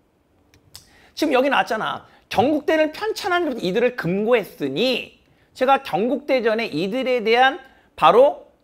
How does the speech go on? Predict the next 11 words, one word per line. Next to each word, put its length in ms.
관직 460
등용을 400
제한하는 640
법이 420
법으로 460
규정됐다라고 1120
몇 260
번에 280
걸쳐 200
설명을 380
드렸어요. 420